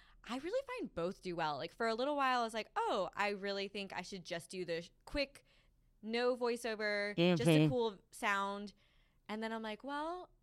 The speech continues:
Speaker 1: let me try doing the voiceovers again." And those kind of work too. So I think kind of figuring out what works for you, or maybe just do a little bit of both, but
Speaker 2: Yeah.
Speaker 1: definitely video.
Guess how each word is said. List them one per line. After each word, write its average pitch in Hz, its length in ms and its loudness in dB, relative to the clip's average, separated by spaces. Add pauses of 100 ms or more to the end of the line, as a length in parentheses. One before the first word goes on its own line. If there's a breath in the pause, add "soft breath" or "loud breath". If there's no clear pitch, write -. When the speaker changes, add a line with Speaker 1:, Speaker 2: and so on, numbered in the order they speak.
Speaker 1:
let 240 120 -10
me 294 80 -8
try 277 280 -8
doing 254 260 -8
the 247 80 -8
voiceovers 247 460 -8
again." 202 240 -6 (340 soft breath)
And 233 300 -6
those 285 340 -2
kind 302 200 -8
of 294 60 -6
work 285 220 -6
too. 285 400 -6 (240 soft breath)
So 294 100 -4
I 320 60 0
think 466 180 -4
kind 494 240 -6
of - 220 -20
figuring 330 360 -6
out 294 140 -2
what 226 160 -4
works 247 240 -4
for 254 100 -6
you, 247 220 0
or 226 100 0
maybe 202 260 -2
just 247 180 -8
do 226 100 -4
a 208 40 -4
little 175 200 -2
bit 170 160 -2
of 170 220 -10
both, 160 380 0
but 185 100 -2
Speaker 2:
Yeah. 151 140 6
Speaker 1:
definitely 285 240 0
video. 190 480 0